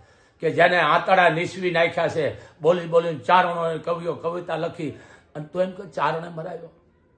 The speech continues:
પહેલા ત્યાં દેવા બોદડના પરિવારનું અપમાન કર્યું છે.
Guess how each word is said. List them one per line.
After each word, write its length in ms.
પહેલા 260
ત્યાં 260
દેવા 240
બોદડના 560
પરિવારનું 640
અપમાન 280
કર્યું 280
છે. 160